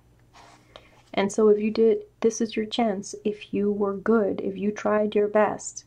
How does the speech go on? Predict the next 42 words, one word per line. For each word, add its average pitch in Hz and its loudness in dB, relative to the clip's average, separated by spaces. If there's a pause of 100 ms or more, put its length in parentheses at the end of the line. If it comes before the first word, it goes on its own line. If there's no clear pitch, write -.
(260)
you 196 2
are 185 2
given 190 -2
another 180 -2
chance 190 -4
by 196 -4
the 180 -2
Temperance. - -10 (800)
However, 196 4 (1160)
if 202 4
you 202 -2
didn't, 190 2
you 190 0
will 190 0
go 190 -2
to 190 -8
hell. 180 -6
You 196 -2
will 190 -2
go 180 0
to 180 -6
the 185 -2
devil 175 -10 (220)
and 190 0
you 175 -2
will 175 0
be 175 -8
chained. - -10 (2750)
Now, 196 4
when 196 4
you're 202 4
reading 285 4
the 220 2
tarot, 190 0 (200)
think 311 4
of 359 0
these - -10
things. - -10
Think 240 2
of 277 2
this 214 0
story. 185 0